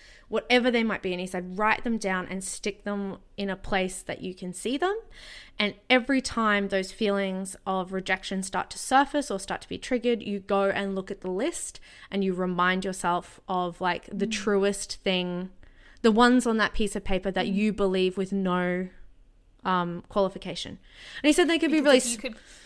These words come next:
Speaker 2: sorry, if you could come up with them in that moment of rejection, they are the things that you know at your sort of gut level to be true.
Speaker 1: Yeah, well,
Speaker 2: Or,
Speaker 1: he said
Speaker 2: yeah.
Speaker 1: also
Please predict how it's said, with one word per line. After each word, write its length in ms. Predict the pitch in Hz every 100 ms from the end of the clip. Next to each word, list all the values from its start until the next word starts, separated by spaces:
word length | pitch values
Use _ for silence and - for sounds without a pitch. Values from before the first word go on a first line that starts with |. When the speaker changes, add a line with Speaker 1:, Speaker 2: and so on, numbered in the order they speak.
| - - - -
Speaker 2:
sorry, 240 | - - -
if 200 | 240 233
you 100 | 233
could 140 | 226
come 180 | - 214
up 140 | 185 190
with 160 | 190
them 400 | 190 185 185 180 -
in 180 | - 214
that 140 | 208 196
moment 380 | 202 196 190
of 140 | 185 -
rejection, 720 | 180 - - - - 165 202 -
they 180 | 196 185
are 100 | 180
the 100 | 190
things 420 | 190 175 180 -
that 200 | 202 185
you 180 | 190 190
know 680 | 196 190 180 160 92 190 247 - -
at 100 | 185
your 260 | 180 170
sort 200 | - 190
of 140 | 180 185 - - - - - -
gut 240 | - -
level 420 | 190 170 165 185
to 120 | 190 190
be 140 | 185
true. 400 | - 190 240 381 - -
Speaker 1:
Yeah, 400 | - 320 370 359 320
well, 80 | 359
Speaker 2:
Or, 40 |
Speaker 1:
he 140 | 339 370
said 200 | 359 370
Speaker 2:
yeah. 60 | 320
Speaker 1:
also 360 | 311 311 277